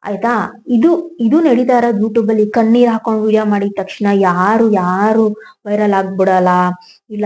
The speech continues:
ಏನೋ ಒಂದ್ ವ್ಯೂಸ್ ಸಬ್ಸ್ಕ್ರೈಬರ್ಸ್ ಬಂದ್ಬಿಡಲ್ಲ. ಬಂದ್ರೆ ಎಷ್ಟ್ ದಿವಸ ಬರ್ಬೋದು, ಎಷ್ಟ್ ದಿವಸ ಬರ್ಬೋದು? ಇವಾಗ ನನ್ನನ್ ನೋಡಿ ಸುಮಾರ್ ಜನ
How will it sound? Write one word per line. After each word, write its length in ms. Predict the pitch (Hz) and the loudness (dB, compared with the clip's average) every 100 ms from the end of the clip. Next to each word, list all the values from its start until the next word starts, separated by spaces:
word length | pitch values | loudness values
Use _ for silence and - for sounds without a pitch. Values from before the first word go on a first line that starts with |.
| 196 | -2
ಏನೋ 280 | 196 220 226 | 0 0 0
ಒಂದ್ 180 | 214 | 0
ವ್ಯೂಸ್ 300 | 208 233 240 | 0 0 -2
ಸಬ್ಸ್ಕ್ರೈಬರ್ಸ್ 540 | 226 214 - 190 220 202 | -6 -8 -4 -2 -2 -2
ಬಂದ್ಬಿಡಲ್ಲ. 540 | 185 190 196 190 185 | -2 0 0 2 0
ಬಂದ್ರೆ 380 | 175 202 240 285 | 0 0 0 0
ಎಷ್ಟ್ 260 | 208 - - | -2 -4 -6
ದಿವಸ 160 | 269 277 | -4 -2
ಬರ್ಬೋದು, 480 | 202 196 185 175 180 - _ _ _ _ 208 | -4 -4 -6 -6 -8 -16 _ _ _ _ -16
ಎಷ್ಟ್ 200 | 202 302 | -10 -6
ದಿವಸ 160 | 294 277 | -2 -2
ಬರ್ಬೋದು? 540 | 214 202 185 185 175 - - | 0 0 0 0 -4 -8 -6
ಇವಾಗ 160 | 233 240 | -2 0
ನನ್ನನ್ 400 | 240 226 269 277 | 2 2 2 0
ನೋಡಿ 220 | 254 262 | 0 0
ಸುಮಾರ್ 600 | 269 233 220 233 269 269 | 0 -2 0 2 0 0
ಜನ 180 | 269 | -4